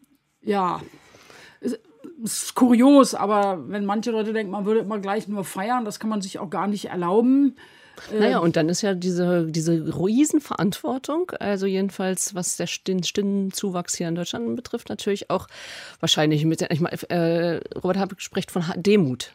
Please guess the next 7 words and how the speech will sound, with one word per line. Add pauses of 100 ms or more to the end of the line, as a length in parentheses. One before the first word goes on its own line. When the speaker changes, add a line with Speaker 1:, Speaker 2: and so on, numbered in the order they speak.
Speaker 2:
Demut
auch
vor
der
Verantwortung. (2500)
Speaker 1:
Äh,
ja,